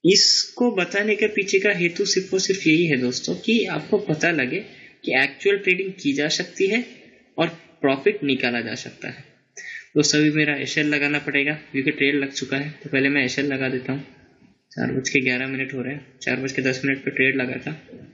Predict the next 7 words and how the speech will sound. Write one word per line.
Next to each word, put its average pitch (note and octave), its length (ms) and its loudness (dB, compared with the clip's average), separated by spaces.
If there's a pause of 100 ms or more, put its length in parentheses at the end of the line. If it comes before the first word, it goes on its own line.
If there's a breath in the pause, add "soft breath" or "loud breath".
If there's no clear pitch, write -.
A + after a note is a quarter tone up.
(520)
जी C3+ 200 6
सिक्स - 400 0
जे C3 180 0
एन C3+ 220 -2
ट्वेंटी B2+ 380 -2 (140)
टू, C#3 120 2 (2000)
right। C3 300 0